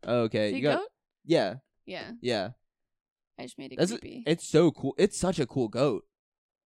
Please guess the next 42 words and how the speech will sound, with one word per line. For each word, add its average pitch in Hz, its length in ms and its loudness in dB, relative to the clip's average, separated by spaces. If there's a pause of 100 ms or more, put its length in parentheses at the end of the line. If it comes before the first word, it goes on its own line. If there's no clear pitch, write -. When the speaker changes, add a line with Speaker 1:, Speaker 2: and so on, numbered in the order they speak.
(180)
Speaker 2:
He 262 200 -4
is 240 100 -2
a 208 40 -12
cool 214 180 -8
goat. 180 200 -4
Speaker 1:
If 151 120 2
anybody's 202 380 4
seen 196 220 -2
The 156 80 6
Witch, 131 360 4
super 160 360 -2
good 139 300 0
A 123 160 4
twenty-four 131 600 0
Speaker 2:
Terrifying. 110 80 -12
Speaker 1:
film. 156 360 -2 (400)
Um, 107 580 4 (160)
a 131 120 0
lot 127 300 4
about, 131 360 4
like, 127 180 0
the 127 100 -2
power 127 500 2
of, 120 100 4
Speaker 2:
Really 123 140 2
Speaker 1:
like, 110 80 -4
the - 80 2
Speaker 2:
sad. 92 100 0
Speaker 1:
female 127 340 2
sexuality, 117 800 0
though. 127 300 0
It's 120 140 -4
about, 120 260 2
Speaker 2:
Yeah. 117 60 -2
Speaker 1:
like, 117 180 2
how, 123 180 2
like, 123 200 -2 (100)
how 131 180 2
people 139 400 0
just 135 220 -6
inherently 127 680 -2 (200)
fear 131 560 2